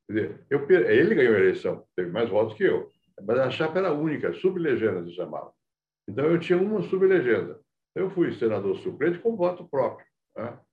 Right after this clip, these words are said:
E quando o Montoro foi, resolveu ser governador, e não mais senador, automaticamente, eu estava nos Estados Unidos dando aula. Eu estava dando aula, eu creio que nessa época eu era professor na, na Califórnia. Não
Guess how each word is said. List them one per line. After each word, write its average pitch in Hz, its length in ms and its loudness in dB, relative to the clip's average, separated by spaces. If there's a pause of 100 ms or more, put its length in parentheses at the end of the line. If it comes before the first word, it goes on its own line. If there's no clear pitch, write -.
(480)
E - 20 -10
quando 233 300 0
o 202 40 -2
Montoro 117 540 0
foi, 120 380 -2
resolveu 101 380 -2
ser 85 420 -2 (600)
governador, 104 840 -2 (140)
e 82 240 -16
não 90 160 -8
mais 85 220 -6
senador, 87 540 -4 (400)
automaticamente, 156 840 0
eu 139 80 0
estava 190 200 -2
nos 170 140 -2
Estados 127 240 0
Unidos 151 300 0
dando 202 260 -2
aula. 139 300 -4 (580)
Eu - 60 -20
estava 107 180 -4
dando 117 240 0
aula, 135 240 0 (160)
eu 113 160 -6
creio 143 200 -4
que 147 80 -10
nessa 131 240 -4
época 139 280 -2
eu 156 40 2
era 143 120 -2
professor 139 300 -6
na, 151 220 -4
na 135 80 -6
Califórnia. 101 680 0
Não 107 160 -14